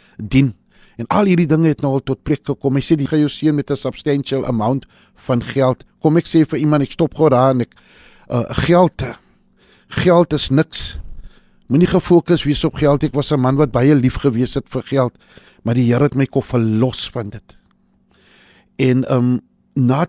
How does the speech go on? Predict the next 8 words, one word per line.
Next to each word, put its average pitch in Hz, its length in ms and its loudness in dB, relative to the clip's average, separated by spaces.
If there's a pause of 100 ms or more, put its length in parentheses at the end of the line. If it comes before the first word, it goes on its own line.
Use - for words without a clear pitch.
tien 220 280 0
jaar, 139 320 0
ek - 140 -6
sien 190 300 -2
nou 143 260 0 (520)
dat 143 160 -2
die 151 100 -4
profesie 170 880 -2